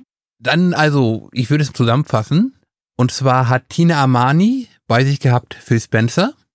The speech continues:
Sarah Bond und Matt Booty. Also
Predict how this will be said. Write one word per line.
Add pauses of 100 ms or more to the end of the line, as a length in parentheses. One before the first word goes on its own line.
(260)
Sarah
Bond (320)
und
Matt
Booty. (420)
Also